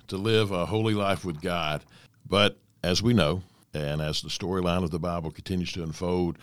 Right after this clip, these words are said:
through the book of Genesis, and by the way, if you hadn't read Genesis lately, read Genesis. What a phenomenal book it is. It's one of my favorite books in the Bible. I love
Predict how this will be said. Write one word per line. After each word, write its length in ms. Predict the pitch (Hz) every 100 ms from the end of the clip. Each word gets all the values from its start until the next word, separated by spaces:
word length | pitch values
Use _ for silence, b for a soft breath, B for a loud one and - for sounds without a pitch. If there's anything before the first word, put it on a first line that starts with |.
| B B _
through 240 | - 104 117
the 80 | 95
book 200 | 92 85
of 100 | 76
Genesis, 480 | 82 76 - 82
and 80 | 87
by 160 | 90 104
the 60 | 90
way, 120 | 85
if 80 | 104
you 80 |
hadn't 180 | 120 98
read 140 | 101 95
Genesis 400 | 87 95 87 85
lately, 320 | 98 101 90
read 240 | 131 104
Genesis. 480 | 71 69 73 78 -
What 220 | 104 113
a 100 | 76
phenomenal 800 | - 73 73 95 104 104 101 80
book 360 | 76 90 90 90
it 120 | 82
is. 360 | 85 85 78 -
It's 260 | 82 76 - 80
one 160 | 98
of 40 | 92
my 80 | 76
favorite 360 | 92 87 67
books 220 | 82 76
in 40 | 71
the 60 |
Bible. 280 | 67 67 67
I 140 | 69 69
love 580 | 69 85 95 92 90